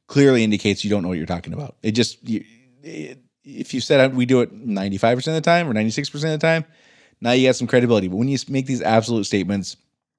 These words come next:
people just by and large, you know, kinda tune it out.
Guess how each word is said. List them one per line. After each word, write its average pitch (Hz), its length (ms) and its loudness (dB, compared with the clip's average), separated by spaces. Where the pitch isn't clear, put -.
people 131 300 2
just 113 200 0
by 104 140 4
and 98 120 0
large, 95 320 -4
you 104 100 -4
know, 85 200 -10
kinda 98 220 -2
tune 92 220 -6
it 85 80 -10
out. - 180 -14